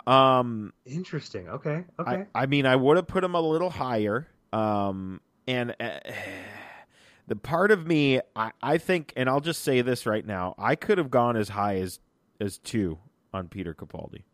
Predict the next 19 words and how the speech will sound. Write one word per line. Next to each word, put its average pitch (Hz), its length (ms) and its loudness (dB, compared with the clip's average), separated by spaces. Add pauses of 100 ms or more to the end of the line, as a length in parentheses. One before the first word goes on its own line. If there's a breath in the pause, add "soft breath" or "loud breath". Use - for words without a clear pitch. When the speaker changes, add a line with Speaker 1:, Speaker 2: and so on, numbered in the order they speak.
(140)
Speaker 2:
Sure. 107 760 -6 (240)
Speaker 1:
I'll 117 160 2
just 143 200 -2
say, 147 140 4
Speaker 2:
Understandable. 120 260 0
Speaker 1:
I'll 139 120 2
say 151 240 2
that 135 140 4
right 110 280 2
now. 104 320 -2
I 107 100 -4
could 117 220 -2
have 107 80 0
gone 101 280 0
as 90 120 -4
high 117 380 0
as 107 180 -2
number 101 260 -4
two. - 340 -10